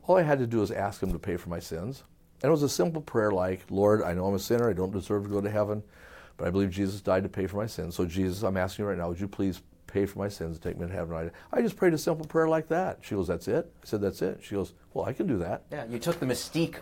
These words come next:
Speaker 2: away of
Speaker 1: Or the
Speaker 2: whatever it
Speaker 1: terror,
Speaker 2: was, the
Speaker 1: whatever the
Speaker 2: terror,
Speaker 1: case might
Speaker 2: yeah.
Speaker 1: be. That's right. And so, and, and again, never, never, never push a prayer.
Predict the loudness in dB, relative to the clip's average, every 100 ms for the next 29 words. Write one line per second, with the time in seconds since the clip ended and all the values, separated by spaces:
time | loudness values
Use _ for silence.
0 | -6 -4 -2 -2 8 10 12 10 12 12
1 | 12 12 12 12 10 10 8 8 8 8
2 | 10 8 10 10 10 10 10 12 12 10
3 | 2 -2 4 6 12 12 12 12 6 -18
4 | 2 6 8 10 10 12 12 12 6 -6
5 | -20 -20 -20 -20 -20 -4 10 12 12 12
6 | 12 12 12 10 10 10 8 6 6 6
7 | 4 4 4 4